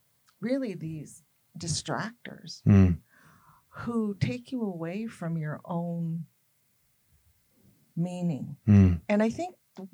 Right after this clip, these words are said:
Speaker 1: what, so to get back <laughs> to your question, what, what is happiness? I think happiness is about finding meaning in life.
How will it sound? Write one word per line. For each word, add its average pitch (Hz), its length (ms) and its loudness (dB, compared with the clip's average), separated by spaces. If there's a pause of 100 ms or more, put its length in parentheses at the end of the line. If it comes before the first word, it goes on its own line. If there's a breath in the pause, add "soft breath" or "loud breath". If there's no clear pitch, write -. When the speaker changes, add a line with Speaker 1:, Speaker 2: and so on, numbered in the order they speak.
(260)
Speaker 1:
what, 220 180 2 (640)
so 202 260 0
to 190 100 -12
get 185 160 -10
back 175 200 -10
<laughs> - 20 -14
to - 140 2
your 185 120 -8
question, 175 640 -8 (540 loud breath)
what, 196 420 -2 (1000)
what 175 460 -4
is 185 160 -8
happiness? 185 580 -6
I 202 60 -2
think 226 240 -4
happiness 254 580 -8
is 220 160 -8
about 190 320 -6
finding 185 600 -6
meaning 180 440 -2
in 156 180 -4
life. 117 280 -10